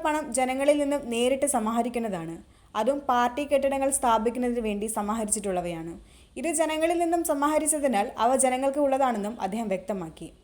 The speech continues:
കേരളത്തെ കൈയടക്കുന്നതിനായി ബി ജെ പിക്ക് ചെയ്യാൻ സാധിക്കുന്ന ഒരേ വിഷയമെന്ന് പറയുന്നത് ഇടതുപക്ഷത്തിൻ്റെ മേൽ എന്തെങ്കിലും ആരോപണങ്ങൾ ഉന്നയിക്കുകയോ അല്ലെങ്കിൽ എന്തെങ്കിലും വിഷയത്തിൽ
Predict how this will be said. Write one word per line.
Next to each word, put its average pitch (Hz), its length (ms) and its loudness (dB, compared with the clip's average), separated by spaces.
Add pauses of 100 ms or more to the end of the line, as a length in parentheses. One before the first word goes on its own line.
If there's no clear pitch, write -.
(560)
കേരളത്തെ 339 540 4
കൈയടക്കുന്നതിനായി 311 840 4 (160)
ബി 247 100 -2 (120)
ജെ 277 160 2
പിക്ക് 285 260 -2
ചെയ്യാൻ 254 320 0
സാധിക്കുന്ന 254 420 0 (120)
ഒരേ 233 180 4 (100)
വിഷയമെന്ന് 254 500 -2
പറയുന്നത് 220 440 0 (480)
ഇടതുപക്ഷത്തിൻ്റെ 269 800 2
മേൽ 269 140 4 (120)
എന്തെങ്കിലും 254 380 2 (160)
ആരോപണങ്ങൾ 262 500 2 (100)
ഉന്നയിക്കുകയോ 233 640 0 (340)
അല്ലെങ്കിൽ 302 320 2 (120)
എന്തെങ്കിലും 294 420 2
വിഷയത്തിൽ 294 420 0